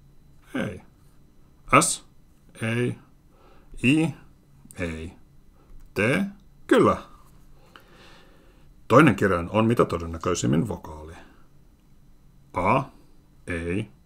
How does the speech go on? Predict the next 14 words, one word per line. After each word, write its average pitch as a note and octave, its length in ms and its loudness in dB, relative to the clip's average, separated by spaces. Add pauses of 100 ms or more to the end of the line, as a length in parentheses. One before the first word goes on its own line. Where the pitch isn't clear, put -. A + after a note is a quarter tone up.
(480)
E, G#2+ 300 2 (520)
ei. F2+ 400 -4 (800)
I, A#2 320 0 (460)
ei. G2 420 -8 (1000)
O, C#3+ 360 2 (380)
kyllä. - 280 2 (1400)
Kolmas A2 460 2
kirjain. E2+ 480 -8 (540)
Arvataan B2+ 400 -2
vaikka E2 300 -10 (280)
T. - 60 2 (1040)
Oikein B2 320 6
heti G#2 200 -2
ensimmäisellä. E2 800 -8